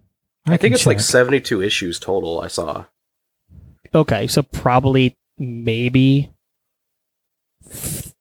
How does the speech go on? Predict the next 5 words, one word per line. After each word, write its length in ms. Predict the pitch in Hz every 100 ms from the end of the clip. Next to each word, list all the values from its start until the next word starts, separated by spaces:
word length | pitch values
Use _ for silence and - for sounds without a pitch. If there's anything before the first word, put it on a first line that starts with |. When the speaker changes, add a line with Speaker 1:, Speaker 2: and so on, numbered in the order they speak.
| _
Speaker 3:
five 680 | - - 127 135 139 - - _ _ _ _
tra-, 160 | - 151
uh, 180 | - 131
trades, 520 | - 135 139 135 - - _ _ _ _ _ _ _ _ -
probably. 480 | - 165 165 185